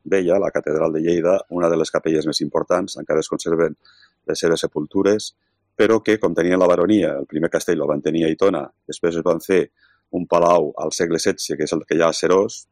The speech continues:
perquè el castell quedava massa vell, podríem dir, i en lloc de fer-lo al peu del castell,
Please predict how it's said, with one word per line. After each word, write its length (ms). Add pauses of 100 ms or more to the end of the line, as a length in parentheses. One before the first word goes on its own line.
(140)
perquè 300
el 60
castell 320
quedava 360
massa 300 (120)
vell, 200 (100)
podríem 360
dir, 120 (120)
i 40
en 80
lloc 140
de 80
fer-lo 180
al 80
peu 280 (440)
del 160
castell, 380